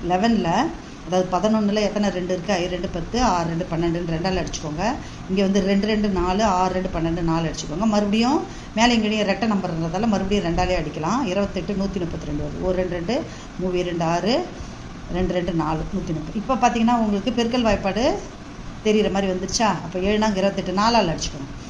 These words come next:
அடிச்சிட்டிங்கன்னா, இங்க என்னது? பகுதியில முப்பத்தி மூணு வருது. அங்க பகுதியில இலக்கங்களின் கூடுதல்னு கேட்டிருக்காங்க. அதனால ஆறுன்னு வரும்.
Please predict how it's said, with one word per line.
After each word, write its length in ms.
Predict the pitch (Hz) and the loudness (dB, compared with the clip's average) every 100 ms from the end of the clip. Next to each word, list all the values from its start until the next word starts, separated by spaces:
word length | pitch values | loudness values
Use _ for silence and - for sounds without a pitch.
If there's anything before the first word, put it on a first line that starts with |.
| - - | -10 -4
அடிச்சிட்டிங்கன்னா, 500 | 180 190 196 185 220 | -2 -2 -2 0 2
இங்க 240 | 240 196 | 4 4
என்னது? 260 | 196 208 170 | 2 0 0
பகுதியில 480 | 185 190 196 190 226 | 0 0 2 4 4
முப்பத்தி 320 | 254 240 226 | 4 2 0
மூணு 180 | 196 170 | 0 0
வருது. 260 | 151 156 - - - - | -2 -6 -8 -12 -14 -8
அங்க 260 | 185 180 208 | -6 0 0
பகுதியில 640 | 208 269 247 170 190 320 | 2 2 2 2 2 0
இலக்கங்களின் 600 | 208 233 247 254 240 214 | 2 2 2 2 2 2
கூடுதல்னு 360 | 202 180 180 196 | -2 -4 -2 -4
கேட்டிருக்காங்க. 440 | 185 156 - 151 165 170 - - - | -4 -6 -6 -4 -4 -4 -8 -12 -8
அதனால 600 | 156 160 160 160 208 302 330 - - | -4 0 0 2 2 2 0 -8 -4
ஆறுன்னு 580 | 160 190 220 220 220 202 | 2 4 6 4 4 2
வரும். 220 | 147 156 | 0 -6